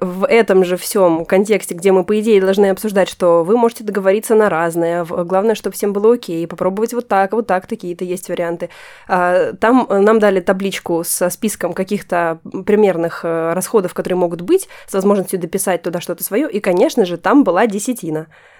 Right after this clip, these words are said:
То есть, как бы, десять процентов, которые отдаются церкви. И это не обсуждается. Ну, то есть,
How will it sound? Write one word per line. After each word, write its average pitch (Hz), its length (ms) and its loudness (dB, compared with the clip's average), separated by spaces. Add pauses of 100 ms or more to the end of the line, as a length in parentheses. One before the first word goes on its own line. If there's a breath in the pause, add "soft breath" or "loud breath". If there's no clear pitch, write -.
(100)
То 175 120 0
есть, 269 280 0
как 190 160 -4
бы, 180 80 -10
десять 190 320 -2
процентов, 262 440 0
которые 190 400 0
отдаются 170 440 -4
церкви. 165 420 -8 (340 loud breath)
И - 60 -8
это 240 260 2
не 220 200 2
обсуждается. 262 680 2
Ну, 208 140 4
то 202 100 -2
есть, - 260 -2